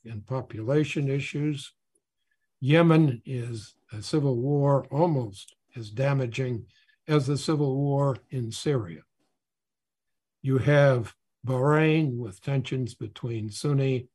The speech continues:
and Shiite, and between the population that is Shiite and outside labors. And you then come to Iran,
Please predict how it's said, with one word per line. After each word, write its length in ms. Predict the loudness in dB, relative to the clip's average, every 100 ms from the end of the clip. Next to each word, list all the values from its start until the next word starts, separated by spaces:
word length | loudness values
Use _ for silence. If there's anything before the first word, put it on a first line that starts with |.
| _
and 200 | -12 -10
Shiite, 540 | -4 0 2 2 0 _ _ _ _ _ _ _ _ 0
and 160 | 2
between 680 | 2 0 2 6 6 4 -2 -8
the 80 | -10
population 1000 | -4 -4 -4 -6 0 0 0 -2 -6 -8 -10
that 180 | -8 -6
is 100 | -8
Shiite 560 | -4 -2 2 2 0 -4 _ _ -10
and 120 | -4
outside 600 | 0 -2 -2 -8 -6 -6
labors. 680 | -2 -2 0 0 -2 -6 -18 _ _ _ _ _ _ _ _ _ _ _
And 160 | 0 6
you 320 | 8 10 8
then 400 | 8 6 6 2
come 400 | 0 -2 0 -2
to 240 | -4 -4
Iran, 580 | -4 -2 0 0 -2 -14